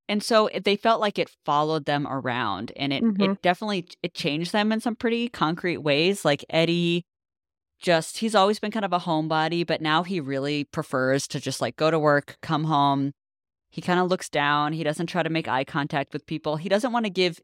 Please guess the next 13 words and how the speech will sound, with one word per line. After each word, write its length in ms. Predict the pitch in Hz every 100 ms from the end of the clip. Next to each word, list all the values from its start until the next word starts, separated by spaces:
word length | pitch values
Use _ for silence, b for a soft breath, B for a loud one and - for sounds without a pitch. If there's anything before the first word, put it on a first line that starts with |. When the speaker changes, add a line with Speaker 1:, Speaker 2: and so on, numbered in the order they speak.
| -
Speaker 1:
anyone 400 | 180 185 175 170
fuel 480 | - 160 156 151 147
for 140 | 160
any 260 | - 135 135
kind 300 | - 139 131
of 80 |
accusation 640 | 117 131 139 127 127 - 139
like 160 | 143 -
that 220 | 151 151
ever 320 | 143 254 254
Speaker 2:
Oh, 20 |
Speaker 1:
again. 440 | 214 131 127 165 233 _ _
He's 80 | -